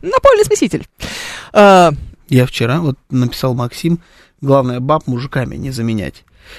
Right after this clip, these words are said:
Speaker 2: Я пап-, я ж, значит, в своих этих, эм, феминистках на Ютубе.
Speaker 1: Господи, ты еще не остановился.
Speaker 2: Не, не, не,
Speaker 1: Они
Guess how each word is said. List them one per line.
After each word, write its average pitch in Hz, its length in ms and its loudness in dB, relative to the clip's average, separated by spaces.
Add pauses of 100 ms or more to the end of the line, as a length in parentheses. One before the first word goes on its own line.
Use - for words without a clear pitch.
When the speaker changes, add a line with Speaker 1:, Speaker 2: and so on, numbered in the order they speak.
(280)
Speaker 2:
Я 151 140 6
пап-, 135 340 -4
я 139 140 2
ж, - 160 -6
значит, 127 340 -2
в - 100 -12
своих 123 360 0
этих, - 420 -8
эм, 120 760 0
феминистках 135 760 2
на 113 60 0
Ютубе. 110 520 -6
Speaker 1:
Господи, 202 500 4
ты 233 120 -2
еще 247 200 2
не 247 120 4
остановился. 214 520 4
Speaker 2:
Не, 202 120 4
не, 175 160 2
не, 165 80 4
Speaker 1:
Они 214 160 4